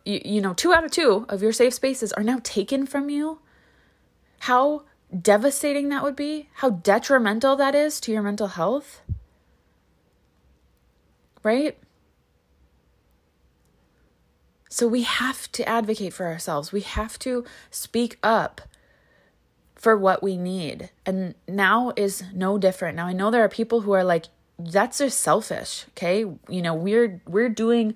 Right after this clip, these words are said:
for the greater good by s-, staying isolated at home, wearing our masks and whatever." And to an extent, I agree. We have to think about our entire communities, our entire co-, world, right? And, and the health of everyone.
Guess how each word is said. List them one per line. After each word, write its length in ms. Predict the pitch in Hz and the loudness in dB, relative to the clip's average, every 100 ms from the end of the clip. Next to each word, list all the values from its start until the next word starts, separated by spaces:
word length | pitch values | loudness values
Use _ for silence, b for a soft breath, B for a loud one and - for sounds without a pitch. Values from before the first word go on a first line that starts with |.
| B B B | B B B
for 500 | - 220 220 220 - | 2 4 6 2 0
the 120 | 180 | -2
greater 340 | 190 202 196 | 4 4 4
good 500 | 175 185 254 208 165 | 2 6 6 6 4
by 440 | 165 185 185 185 180 B B B | 2 4 4 2 -2 B B B
s-, 100 | - - - | -20 -14 -6
staying 420 | - 220 220 240 | 2 4 4 4
isolated 600 | 202 208 208 196 190 185 - | 2 0 2 2 4 2 2
at 200 | 190 - | -2 -2
home, 580 | 208 185 185 185 175 175 | 0 0 0 -4 -4 0
wearing 300 | 185 196 196 | 0 0 0
our 100 | 190 | -2
masks 480 | 180 180 185 - | -4 -4 -8 -4
and 200 | 180 175 | -4 -2
whatever." 360 | - 190 185 - B B 214 | 0 2 2 0 B B 0
And 140 | 220 | 0
to 140 | - 294 | 0 0
an 60 | |
extent, 600 | 254 - - 226 294 294 | 0 -2 -4 0 -2 -2
I 60 | 233 | 0
agree. 640 | 277 240 220 311 330 180 - _ _ _ | 0 0 -2 -2 0 -2 -6 _ _ _
We 140 | 202 277 | -2 2
have 240 | 277 302 | 2 2
to 80 | 330 | -2
think 240 | 302 330 311 | -4 -2 2
about 320 | 240 220 - | 2 2 2
our 100 | 220 | 0
entire 540 | 226 - 254 269 269 B B B | 0 0 2 4 2 B B B
communities, 600 | - 233 247 269 240 190 | 0 2 4 2 2 2
our 100 | 196 | 0
entire 300 | 196 240 247 | 0 0 0
co-, 300 | 240 220 208 _ | 0 -4 -4 _
world, 720 | 185 175 196 277 175 98 170 | -4 2 4 6 4 0 -2
right? 300 | 190 196 277 | 2 2 2
And, 220 | - 185 - | 0 -4 -4
and 300 | 196 196 185 - | -4 -4 -8 -4
the 120 | 185 | -4
health 280 | - 233 247 | 2 2 2
of 100 | 196 | 0
everyone. 500 | 196 247 220 156 | 2 4 2 0